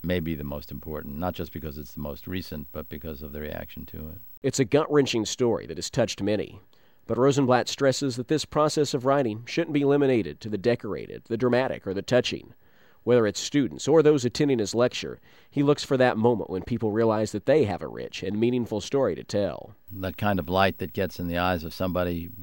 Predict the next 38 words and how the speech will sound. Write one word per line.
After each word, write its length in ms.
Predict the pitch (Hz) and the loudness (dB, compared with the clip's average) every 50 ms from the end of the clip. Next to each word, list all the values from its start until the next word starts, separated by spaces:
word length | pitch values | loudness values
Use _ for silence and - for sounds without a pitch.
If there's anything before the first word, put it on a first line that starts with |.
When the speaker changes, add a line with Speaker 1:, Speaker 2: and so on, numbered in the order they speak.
| 87 95 - - | -16 -14 -10 -8
Speaker 1:
because 280 | 104 95 101 98 90 | -6 -4 -4 -4 -4
it's 120 | 101 - - | -6 -4 -4
not 160 | 139 147 - | -4 -4 -2
simply 320 | - - 127 - 101 95 | -2 -4 -2 -2 -2 -2
a 60 | 85 | -4
story 560 | - - - - 139 147 147 113 82 73 - 69 | -4 -6 -4 -2 2 4 4 4 2 0 -2 -6
that 220 | 73 78 - - | -6 -8 -6 -6
they're 120 | - 78 | -6 -6
recognizing 680 | 76 78 90 85 - 92 80 76 76 76 73 - - 78 | -2 -2 -2 -2 -2 -4 -6 -4 -6 -6 -6 -8 -8 -8
they 120 | 78 78 73 | -8 -6 -6
have 220 | 80 80 78 - - | -6 -6 -8 -8 -10
to 80 | 85 | -12
tell. 300 | - - 82 78 78 78 | -12 -10 -8 -8 -6 -6
They're 140 | 78 92 92 | -6 -6 -4
recognizing 640 | 104 123 120 - 117 95 92 95 92 87 - 98 85 80 | -4 -6 -6 -6 -6 -6 -4 -4 -4 -4 -4 -6 -6 -6
that 160 | 82 - - | -6 -6 -6
they're 120 | - 82 | -8 -6
important, 520 | 85 - - - 120 120 117 - - - - - - - - - - - - | -6 -8 -6 -4 -4 -4 -4 -4 -8 -12 -14 -16 -20 -20 -20 -20 -20 -16 -12
that 140 | - 78 69 | -12 -10 -4
they 300 | 76 90 92 95 95 92 | 0 0 2 2 2 0
actually 520 | - 90 87 85 - - 95 92 90 90 | 0 -2 -4 -4 -4 -4 -2 0 0 2
mean 260 | 87 90 98 101 98 | 2 2 2 2 0
something, 480 | 90 - - 73 - - - 69 69 67 | 0 -2 -6 -10 -10 -12 -14 -14 -14 -12
that 160 | 67 73 71 | -12 -12 -10
they 120 | - 80 78 | -10 -12 -12
stand 360 | - - 92 87 87 85 80 | -10 -6 -4 -2 -2 -2 -4
some, 320 | - - 82 80 90 82 | -6 -8 -8 -8 -8 -10
someplace 540 | - - - 80 78 - 87 80 76 - - | -12 -10 -10 -10 -8 -6 -6 -8 -8 -8 -8
in 80 | 80 78 | -8 -6
the 80 | 80 | -4
world. 420 | 82 90 95 92 85 80 - - - - - - - - - - - - - | -4 -2 -2 -2 -2 -4 -6 -10 -16 -20 -20 -20 -20 -20 -20 -20 -20 -14 -4
If 200 | - 131 139 - | -2 -2 -2 -2
you 120 | 185 190 165 - - - - - | -2 -4 -4 -6 -12 -20 -20 -16
tell 320 | - - 117 113 110 107 | -2 2 4 4 4 4
your 300 | 101 92 90 92 92 90 | 2 0 -2 0 0 -2
story, 500 | 85 - - - 104 92 85 76 78 80 | -2 -4 -4 -2 0 2 2 0 -2 -4
if 180 | 85 80 - - | -8 -8 -8 -6
you 180 | 110 110 95 | -6 -6 -6